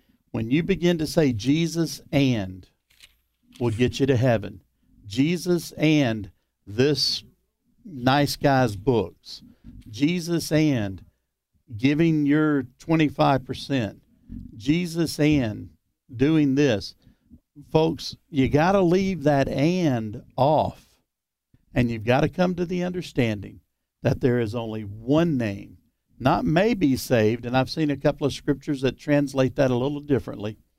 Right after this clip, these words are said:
And it's true, we may be saved by the name of Christ. We can be saved by the name of Christ. But this is one of those times that, uh, the New Living Translation says it, King James says it, New King James says it,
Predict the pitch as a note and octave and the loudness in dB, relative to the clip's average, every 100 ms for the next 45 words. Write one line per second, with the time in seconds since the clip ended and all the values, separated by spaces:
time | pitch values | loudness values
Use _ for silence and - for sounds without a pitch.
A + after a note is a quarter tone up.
0 | - _ _ C#3+ D3 D3 - B3+ B3+ F3 | -20 _ _ 0 2 0 -2 -2 0 0
1 | F#3 E3 G3+ F#3+ F3 - F3 F#3+ D3+ C3 | 2 2 0 0 -2 0 0 2 2 0
2 | A#2 A2+ G#2+ G#2 - - G#2 F#2+ - - | 2 0 -4 -6 -8 -4 -2 -4 -10 -20
3 | _ _ _ _ - D3+ D#3 - G3 A3 | _ _ _ _ -4 -2 -2 0 2 2
4 | F#3 C3+ A2+ C3 A2 A2 - _ _ - | 2 0 0 2 0 0 -8 _ _ -2
5 | A#2+ A#2 A2 A2 G#2 - A#2+ G2+ G2+ - | 2 2 0 -2 -8 -10 -4 -4 -4 -12
6 | - _ _ _ _ C3+ A2 E3+ - D3+ | -20 _ _ _ _ -2 2 0 -2 -6
7 | F3 E3+ D#3+ D#3 C3 D#3 D3+ C#3+ C3 A#2+ | -6 -2 0 0 2 0 2 2 2 0
8 | A#2 - B2 B2+ - - A#2+ B2 D3+ D3+ | 0 -4 -10 -10 -18 -8 -2 2 2 2
9 | D3+ C#3+ D#3 C#3+ C#3 C#3+ C3 C#3 B2+ D3+ | 0 -2 0 0 2 0 0 -4 0 0
10 | C#3 C#3+ - - - _ D#3+ E3 C#3 C#3+ | 2 -2 -6 -14 -20 _ 2 2 2 2
11 | C#3+ C#3 - C#3+ C3 C3+ - D#3 - D3+ | 2 0 0 0 2 -2 0 -2 0 0
12 | C3+ B2+ B2+ B2+ A#2+ - C3 A#2+ C3 | 2 0 -2 -4 -6 0 0 0 -6